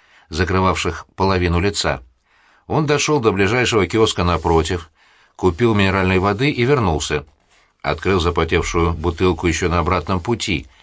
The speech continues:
Холодная вода с шипением вырвалась из горлышка,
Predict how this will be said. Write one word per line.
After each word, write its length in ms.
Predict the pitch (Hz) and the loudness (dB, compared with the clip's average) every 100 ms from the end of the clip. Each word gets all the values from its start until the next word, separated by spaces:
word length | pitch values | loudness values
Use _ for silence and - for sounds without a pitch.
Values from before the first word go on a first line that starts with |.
| _ _ _ _ | _ _ _ _
Холодная 480 | - 85 87 80 85 | -6 0 2 2 2
вода 260 | 82 92 95 | 0 0 0
с 40 | |
шипением 680 | - 85 98 87 90 82 80 _ _ - | -2 -2 0 2 2 0 -6 _ _ -4
вырвалась 520 | 80 98 90 87 90 | 0 2 4 2 0
из 140 | 87 | -2
горлышка, 580 | 92 101 87 - 76 | 0 2 0 -2 -6